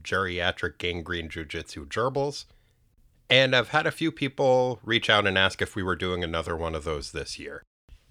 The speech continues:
And I thought about it, and we're not gonna do that right now. For a number of reasons. Uh, two is that number of reasons that there are.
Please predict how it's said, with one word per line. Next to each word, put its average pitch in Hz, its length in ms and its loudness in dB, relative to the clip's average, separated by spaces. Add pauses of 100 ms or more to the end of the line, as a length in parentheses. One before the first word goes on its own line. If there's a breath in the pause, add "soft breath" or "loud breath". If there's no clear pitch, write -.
(120)
And 127 300 4
I 127 140 4
thought 185 320 0
about 175 260 4
it, 165 180 -4
and 127 460 2
we're 127 200 0
not 123 460 2
gonna 113 300 2
do 95 240 -4
that 87 260 4
right 80 300 -6
now. - 300 -14 (500)
For 196 400 4
a 202 80 2
number 139 300 4
of 80 120 -6
reasons. - 520 -12
Uh, 127 220 6 (960)
two 147 380 4
is 110 220 0
that 90 280 2
number 76 440 0 (160)
of 90 180 0
reasons 80 540 -6
that - 180 -6
there - 140 -8
are. - 240 -10